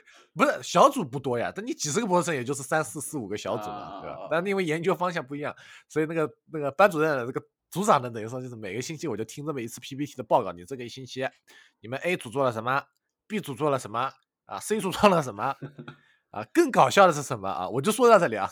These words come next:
Speaker 1: 更搞笑的是什么啊？这个组全部都是中国人，所以他们这个大会是中文开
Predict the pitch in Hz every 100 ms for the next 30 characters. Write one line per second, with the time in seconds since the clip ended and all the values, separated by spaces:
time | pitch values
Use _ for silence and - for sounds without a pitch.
0 | - 233 151 117 127 117 101 80 76 -
1 | _ _ _ _ _ _ - 220 208 -
2 | 90 - - 110 175 220 208 - 127 123
3 | - 101 127 117 101 78 69 - 147 156
4 | 156 160 - - 139 127 120 110 156 147
5 | 98 - 165